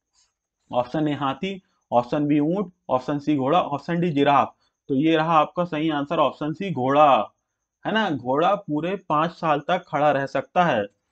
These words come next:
ये रहा आपका नेक्स्ट क्वेश्चन, क्वेश्चन नंबर ट्वेल्व, भारत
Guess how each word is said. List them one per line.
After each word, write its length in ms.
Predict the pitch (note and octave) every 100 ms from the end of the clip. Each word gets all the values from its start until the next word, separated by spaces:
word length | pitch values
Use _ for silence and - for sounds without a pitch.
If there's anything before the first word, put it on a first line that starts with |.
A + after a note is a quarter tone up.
| _ -
ये 160 | D#3+
रहा 180 | F3 E3
आपका 280 | D3+ D3 C#3
नेक्स्ट 280 | C#3 C#3+ -
क्वेश्चन, 420 | F#3 F3+ G#3 G3+
क्वेश्चन 400 | - E3 E3 E3+
नंबर 280 | D#3 C#3 C3+
ट्वेल्व, 540 | C3+ C#3 E3+ G#3 A#3+ _ _ -
भारत 400 | A#2 D3 E3 F#3+